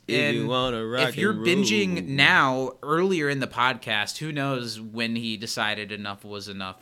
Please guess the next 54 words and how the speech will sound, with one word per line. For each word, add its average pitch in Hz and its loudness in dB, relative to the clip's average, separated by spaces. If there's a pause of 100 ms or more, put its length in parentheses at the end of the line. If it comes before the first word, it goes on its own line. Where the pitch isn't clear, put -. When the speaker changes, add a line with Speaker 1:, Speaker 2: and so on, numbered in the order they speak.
Speaker 2:
Maybe 117 -6
he'll 123 -8
never 117 -4
Speaker 1:
Yeah. 113 4
Speaker 2:
get - -4
here, 95 -12 (360)
or 123 -2
they'll 123 0
never 226 10
get - 8
here. 95 -12
Speaker 1:
<laughs> - -20 (580)
I 175 12
think 202 8
there's 170 8
a 139 2
couple 131 2
that 117 0
might 113 0
<laughs> 117 -10
just 110 -6 (200)
Speaker 2:
Yeah. 101 -6
Speaker 1:
shut 101 -4
it - -8
down. 87 -6 (140)
Speaker 2:
I 120 -2
do 160 -2
remember 120 4
Speaker 1:
Um, 165 0
Speaker 2:
some 151 -4
nine 135 0
eleven 110 -4
jokes. 95 -12 (240)
I 107 -10
do 127 -4
Speaker 1:
Oh, 160 8 (100)
I - 10 (120)
Speaker 2:
remember 196 10
Speaker 1:
think 233 4
the 196 4
Jared 160 6
Fogle 127 2
one 113 0
is 107 -4
still 107 -4
pretty 110 0
Speaker 2:
Oh, 127 2
yeah, 117 2
that 117 2
was 107 -8
up 98 -10
there. 98 -10 (400)
Speaker 1:
<laughs> 139 -12 (440)
Uh, 143 10